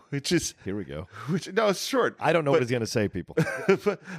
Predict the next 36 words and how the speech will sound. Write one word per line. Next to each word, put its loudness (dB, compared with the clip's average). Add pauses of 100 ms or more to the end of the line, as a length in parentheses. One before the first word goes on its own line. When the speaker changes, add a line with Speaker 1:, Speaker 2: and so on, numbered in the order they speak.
Speaker 1:
but 0
normally, 2
you -2
know, 2
we've -2
said 0
many 2
times, -2
"Look, 0
this -4
is -6
an -2
old 0
movie. 4
We're 0
gonna 2
spoil 2
everything." -4
Speaker 2:
Oh, 4
yes. -4
Speaker 1:
But 2
this 2
one 2
in 2
particular, -4 (140)
Speaker 2:
Yeah. -8
Speaker 1:
this 0
is 0
one 2
of 0
those 2
movies 0
that 0
has 0
a 0
massive 0